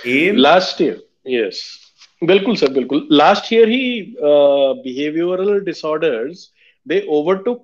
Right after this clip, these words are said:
Speaker 2: cardiovascular disorders as the number one cause of morbidity, of, of loss of, uh, you know, productive, uh, man hours।
Speaker 1: बिल्कुल,
Speaker 2: We are,
Speaker 1: बिल्कुल।
Speaker 2: we are very aware of that, yes।
Speaker 1: डिप्रेशन जैसी तो कोई बीमारी नहीं है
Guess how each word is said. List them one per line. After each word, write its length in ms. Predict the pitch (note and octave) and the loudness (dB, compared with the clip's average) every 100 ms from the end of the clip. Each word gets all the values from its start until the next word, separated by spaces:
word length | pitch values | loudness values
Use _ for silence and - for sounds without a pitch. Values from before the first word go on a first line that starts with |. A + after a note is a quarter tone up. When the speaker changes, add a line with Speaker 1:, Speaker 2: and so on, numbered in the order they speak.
| D#3 | 0
Speaker 2:
cardiovascular 760 | C#3 E3+ A3 G#3+ G#3+ A3+ G#3+ G3 | 0 2 2 0 0 -4 -2 -2
disorders 500 | E3+ E3+ F3 G3 G3 F#3+ | 0 0 0 -4 -4 -6
as 120 | E3 | -6
the 160 | D#3+ F#3 D3 | -6 -6 -4
number 260 | C#3 D#3 F#3+ | -6 -4 -6
one 260 | G3 G#3 G3 | -4 -6 -4
cause 240 | F#3 F#3 A3 | -4 -2 -6
of 80 | A3+ D#3 | -8 -4
morbidity, 640 | E3 F3 G#3 E3 - C#3 | -4 -2 -6 -10 -8 -6
of, 100 | C#3+ - | -6 -6
of 80 | D#3 - D3 | -10 -4 0
loss 160 | E3 F3 G#3+ | 0 0 -2
of, 140 | G#3+ - _ - - - _ D3 | -2 -6 _ -20 -20 -20 _ 0
uh, 460 | C#3+ C#3+ C#3+ C#3 | 4 6 8 6
you 80 | D#3+ | 4
know, 140 | G3+ F#3+ | -2 -2
productive, 420 | F#3+ G3 A3+ G#3 G3+ | -2 -2 -4 -4 -4
uh, 260 | G3 G3 G3 | -2 -2 -2
man 160 | A#3 A3 - | -4 -2 -4
hours। 200 | G2+ - - _ _ _ _ _ A#2 | -8 -20 -20 _ _ _ _ _ -8
Speaker 1:
बिल्कुल, 480 | F3+ G3+ A3+ - | -8 -8 -12 -10
Speaker 2:
We 260 | E3 F3+ G#3 | -10 -4 0
are, 140 | A3+ | 0
Speaker 1:
बिल्कुल। 80 | F#3+ | -2
Speaker 2:
we 120 | G3+ | -6
are 100 | A3 | -6
very 280 | G3 G3+ B3 | -2 0 0
aware 300 | B3 A3+ A#3+ | 0 0 0
of 100 | F3+ | -2
that, 560 | - - - _ - E2 | -6 -16 -18 _ -8 -8
yes। 100 | - - - _ _ _ _ G2 | -8 -18 -20 _ _ _ _ -8
Speaker 1:
डिप्रेशन 540 | C3+ B2+ C3+ C3+ G#3 | -8 -2 -4 -2 -4
जैसी 300 | G3 F3 G3+ | -2 -2 -4
तो 140 | F#3 F#3 | -6 -4
कोई 140 | G3 | -4
बीमारी 520 | F#3 G2 G2 A2 D3+ | -6 -8 -6 -4 -4
नहीं 260 | D#3+ D#3+ E3 | -4 -4 -4
है 360 | E3+ F3+ F3+ | -4 -6 -10